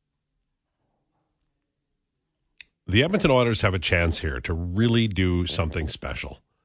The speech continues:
They were dead in the water. Like, there are indicators about how far you can't be behind, like, Halloween night or whatever. And they, they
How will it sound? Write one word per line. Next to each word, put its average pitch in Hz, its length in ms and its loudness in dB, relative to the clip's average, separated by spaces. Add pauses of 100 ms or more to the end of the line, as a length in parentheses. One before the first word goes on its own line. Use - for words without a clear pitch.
(760)
They 110 340 2
were 123 200 2
dead 101 300 2
in 95 100 4
the 85 60 4
water. 64 480 -4 (260)
Like, 101 220 0 (1040)
there 160 220 6
are 151 120 4
indicators 98 840 0 (380)
about 90 340 4
how 113 200 0
far 101 640 2
you 92 480 0
can't 110 420 0
be 98 120 2
behind, 87 760 2
like, 82 160 -2
Halloween 80 480 -2
night 55 240 -4 (260)
or 82 220 0
whatever. 64 480 -6 (1040)
And 104 220 4
they, 143 300 4 (180)
they 151 600 2